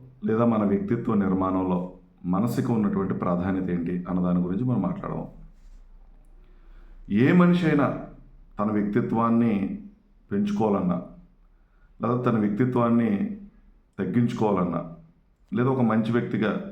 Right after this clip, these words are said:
తయారవ్వాలన్నా, లేదా ఒక చెడ్డ వ్యక్తిగా ఈ సమాజం గుర్తించినా, దానికి ప్రధానమైనటువంటి కారణం తన మనసులో ఉన్నటువంటి తేడాలు, తన ఆలోచన ధోరణి.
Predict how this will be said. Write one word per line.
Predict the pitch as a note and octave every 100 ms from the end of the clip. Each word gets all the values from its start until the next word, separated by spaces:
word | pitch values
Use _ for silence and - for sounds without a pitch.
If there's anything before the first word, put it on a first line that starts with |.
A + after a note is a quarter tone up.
| -
తయారవ్వాలన్నా, | F2 F#2 G2 F#2 F2+ F2 F2+ B2 - - - - _
లేదా | A#2 C3
ఒక | C3+ B2
చెడ్డ | G2+ G2+
వ్యక్తిగా | C3+ C#3 C3+ B2
ఈ | B2
సమాజం | G2+ F#2+ G2+ G2+ - F2+ - - _ _ F2+
గుర్తించినా, | F#2+ - A2 G2 - D#2+ -
దానికి | F2+ F#2
ప్రధానమైనటువంటి | F2+ F#2 G2+ B2 B2+ A2+ G#2 F#2+
కారణం | F2 E2 F#2 G#2 F2 D#2 - - _ _ -
తన | F#2
మనసులో | F2+ F2 F2+ G#2+ G2+
ఉన్నటువంటి | F#2+ F2 F2 E2+ E2+
తేడాలు, | - E2 E2 F2 D#2+ D#2 - - -
తన | F2+
ఆలోచన | D#2 F2 G2+ G2+ F#2+ F2+
ధోరణి. | D#2+ D#2+ E2+ E2+